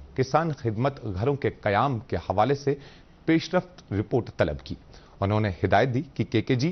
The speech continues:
सॉफ्टवेयर कम पोर्टल के आगाज से कबल इन मराकज को जल्द अज जल्द कायम किया जाए।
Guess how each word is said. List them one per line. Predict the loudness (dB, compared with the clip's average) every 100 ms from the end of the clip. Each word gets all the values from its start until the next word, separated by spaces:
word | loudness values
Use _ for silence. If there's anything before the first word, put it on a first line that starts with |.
| -4
सॉफ्टवेयर | -10 -2 0 0 -4 0 0 -2 -16 -6
कम | -2 0 -2 -8 -2
पोर्टल | 0 2 0
के | -2 -4 2
आगाज | 2 4 2
से | 2 -2
कबल | 2 0 0 -12 -20 -10 -4
इन | 0
मराकज | 2 0 0 -4
को | 0 -2 -2 -8 -16 -6
जल्द | 2 2 2 -4
अज | -4 0
जल्द | 0 0 -6 2
कायम | 2 2 -6 -6
किया | -4
जाए। | 0 -2